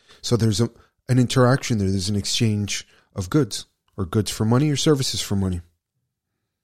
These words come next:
But negotiation is always a part of what we do. Entrepreneurs love to talk about negotiating tactics. What kind of tactics work? What kind of tactics don't?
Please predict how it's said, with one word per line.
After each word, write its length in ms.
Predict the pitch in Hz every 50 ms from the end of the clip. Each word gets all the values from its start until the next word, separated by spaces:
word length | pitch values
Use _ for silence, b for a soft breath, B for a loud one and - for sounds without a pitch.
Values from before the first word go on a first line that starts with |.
| _ _ _ _ _ _ _ _ _ _ _ _ _
But 120 | - 147 135
negotiation 1080 | 139 123 131 156 180 190 - - - 160 147 147 135 127 - 135 135 131 139 135 - _ -
is 220 | - 117 104 -
always 460 | - 123 127 123 131 139 139 131 - -
a 80 | - 110
part 320 | - - - 117 107 -
of 160 | - 98 85 -
what 140 | 95 -
we 100 | 95 95
do. 240 | 87 85 98 90 80 - _ _ _ _ _ _ _ _ _ _ _ _ _ _ _ _ _ _ _ _ _ _ B B B B B B
Entrepreneurs 680 | 139 135 - 151 - 156 151 160 180 180 151 - 127
love 520 | 120 123 135 151 175 202 208 196 - - -
to 100 | - 131
talk 400 | - - 139 123 120 - - - -
about 340 | - 107 92 107 101 95 -
negotiating 760 | 101 104 98 - 95 95 92 - - 87 85 82 87 92 87
tactics. 580 | - - 90 - - - - - - - - - _ _ _ _ _ _ _ _ _ _ _ _ _ _ _ _ _ _ b b b b b b b b b
What 320 | - 196 110 113 110 -
kind 200 | - 117 110 107
of 120 | 101 -
tactics 480 | - - 101 92 - - - - - -
work? 240 | 107 135 135 - -
What 80 | -
kind 180 | - - 95 90
of 80 | - -
tactics 480 | - - 90 - - - - - -
don't? 260 | - 107 110 127 135